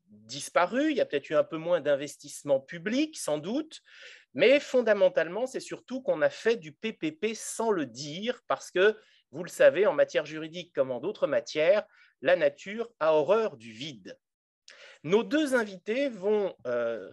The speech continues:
dresser le constat actuel, essayer de dénicher les vrais et les faux P P P, en afficher aussi les avantages et les risques, et puis essayer,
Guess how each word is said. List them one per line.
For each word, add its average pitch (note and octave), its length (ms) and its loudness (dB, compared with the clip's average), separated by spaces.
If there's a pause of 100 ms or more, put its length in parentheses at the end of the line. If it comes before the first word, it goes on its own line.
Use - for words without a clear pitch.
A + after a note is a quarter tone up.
(260)
dresser A#3 580 -2
le D3 160 -4
constat F#3 420 2
actuel, A#3+ 640 2
essayer F#3 480 -6
de D3 160 -6
dénicher G3+ 680 -4
les D3+ 160 -2
vrais D#3+ 400 4
et C#3+ 40 -2
les C3+ 120 -4
faux G#3 280 -6
P D#3+ 180 -4
P D3 180 -6
P, A#3 460 -2 (420)
en C3+ 100 -4
afficher D#3 380 -2
aussi D#3+ 240 -6
les C#3+ 160 -2
avantages C#3+ 380 4
et C3+ 40 -8
les A#2+ 120 -6
risques, G3+ 320 -12
et - 60 -4
puis F#3+ 200 -6
essayer, D3 600 -6